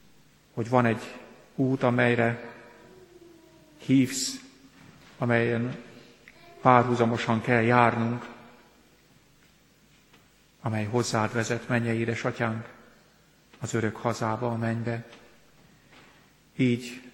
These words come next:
hozzuk eléd a mi terheinket, a mi nehezeinket, fájdalmainkat, csalódásainkat, kétségeinket, egyedüllétünket, kiszolgáltatott helyzetünket,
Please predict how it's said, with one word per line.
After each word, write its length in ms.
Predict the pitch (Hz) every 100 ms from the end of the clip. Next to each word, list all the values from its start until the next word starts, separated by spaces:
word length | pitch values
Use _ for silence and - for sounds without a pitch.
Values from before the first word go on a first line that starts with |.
| - - _ - - -
hozzuk 360 | 131 120 120
eléd 540 | 139 123 117 117 - - - - - - - -
a 100 | 131
mi 140 | 120
terheinket, 1000 | 110 127 120 120 117 117 113 117 - - - -
a 40 | 120
mi 100 | 120
nehezeinket, 960 | 127 123 117 123 117 117 120 - - - - - - - _ _
fájdalmainkat, 920 | - 123 123 123 117 117 117 117 117 -
csalódásainkat, 1300 | 139 127 120 120 113 - 120 117 120 123 - - - -
kétségeinket, 1200 | - 135 127 - 127 120 117 117 117 120 - - - - - - - - -
egyedüllétünket, 1200 | 135 131 123 123 120 120 113 123 120 120 - - - - - _ _ _ _
kiszolgáltatott 880 | 139 135 127 120 120 117 120 120 -
helyzetünket, 920 | 123 120 117 120 127 117 117 113 -